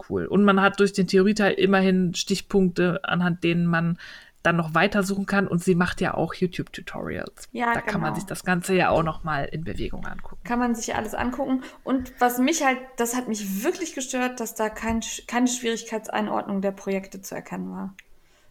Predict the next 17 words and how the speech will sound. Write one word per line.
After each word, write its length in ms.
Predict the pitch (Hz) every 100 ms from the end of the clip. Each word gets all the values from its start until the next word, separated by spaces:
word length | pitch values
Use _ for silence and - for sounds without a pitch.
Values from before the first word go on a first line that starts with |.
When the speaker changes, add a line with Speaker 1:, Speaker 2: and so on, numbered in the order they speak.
| _
Speaker 2:
Das 180 | 214 208
ist 80 | 196
Speaker 1:
Ja. 100 | 208
Speaker 2:
was, 240 | 202 -
was 180 | 202 208
ich 200 | 196 -
mir 280 | 208 202 196
wünsche 280 | 202 202 -
und 160 | 185
brauche. 380 | - 160 - - - _ _ _ _ _ _ - - - - -
Speaker 1:
Und 340 | 226 262 -
das 160 | - -
Buch 300 | - 214 -
liegt 260 | 214 -
nicht 160 | 202 -
gut 180 | 196 -
offen. 380 | - - -